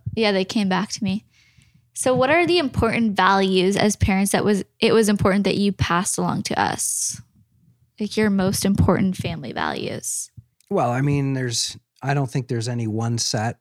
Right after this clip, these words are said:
Speaker 2: but all of the, and it's not like you set out to start preaching, "These are the values that you have to live by." But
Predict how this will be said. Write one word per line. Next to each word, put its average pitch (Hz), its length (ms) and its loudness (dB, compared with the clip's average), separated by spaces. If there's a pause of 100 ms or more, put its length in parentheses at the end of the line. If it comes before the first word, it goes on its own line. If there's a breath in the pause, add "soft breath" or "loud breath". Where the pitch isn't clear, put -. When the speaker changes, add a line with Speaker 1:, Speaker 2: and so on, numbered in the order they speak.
Speaker 2:
but 98 220 -8 (840)
all 127 260 -2
of 117 140 -4
the, 110 360 -2 (600)
and 180 100 0
it's 175 200 0
not 180 140 2
like 160 200 -2
you 143 60 -2
set 151 240 0
out 131 220 -2
to 131 120 -4
start 123 280 -4
preaching, 123 680 -4
"These 135 280 -2
are 135 60 0
the 120 100 -4
values 113 420 -2
that 117 100 -6
you 107 100 -8
have 113 220 -6
to - 100 -10
live 127 260 -4
by." 95 220 -6
But 95 280 -10